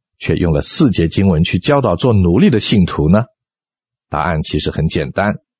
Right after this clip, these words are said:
就是一个人不管是主人也好，是奴仆也好，他们在神面前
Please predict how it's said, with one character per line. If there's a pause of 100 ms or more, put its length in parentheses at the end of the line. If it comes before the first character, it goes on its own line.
(200)
就
是 (260)
一
个
人
不
管
是
主
人
也
好， (180)
是
奴
仆
也
好， (560)
他
们
在
神
面
前